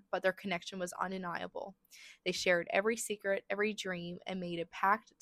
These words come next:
to meet one year later. Fern showed up. Will didn't. Oh, that's enough right there. I'm in. <laughs> Sign me up. At thirty-two, Fern's life doesn't look at all how she once imagined it would. Instead of living in the city,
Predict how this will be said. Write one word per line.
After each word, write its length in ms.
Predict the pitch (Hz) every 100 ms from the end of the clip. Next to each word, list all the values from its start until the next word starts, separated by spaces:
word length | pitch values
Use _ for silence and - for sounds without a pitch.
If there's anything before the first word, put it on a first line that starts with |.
| -
to 60 |
meet 280 | 185 190 220
one 240 | - 202 202
year 220 | 185 175
later. 320 | 185 165 - - _ -
Fern 240 | 180 165
showed 300 | 175 214 226
up. 200 | 180 170 _ _ _
Will 220 | 175 165
didn't. 420 | 170 180 170 170 _ _ _
Oh, 200 | 202 214 - _ _ _ _ _ _ -
that's 180 | 262
enough 360 | 349 240 180 -
right 180 | 170 160
there. 260 | 196 185 -
I'm 360 | 320 277 220 247 - -
in. 320 | 214 - 220
<laughs> 680 | 277 285 - _ - _ -
Sign 340 | - - 269 302
me 140 | 262
up. 280 | 269 208 - 339 415 - - _ _ -
At 140 | 208 - -
thirty-two, 760 | 240 294 320 - 233 196 214 _ _
Fern's 480 | - 220 226 262
life 260 | 214 190 208
doesn't 320 | 190 190 196
look 220 | - 185 185
at 140 | 180
all 380 | - 180 190 196
how 240 | 190 190
she 180 | 190 -
once 240 | 190 175 190
imagined 460 | 190 175 175 185
it 80 | -
would. 260 | - - - _ _ - - -
Instead 440 | 202 - 190 190
of 100 | 202
living 300 | 202 202 196
in 100 | 190
the 80 | 220
city, 460 | - 185 180 190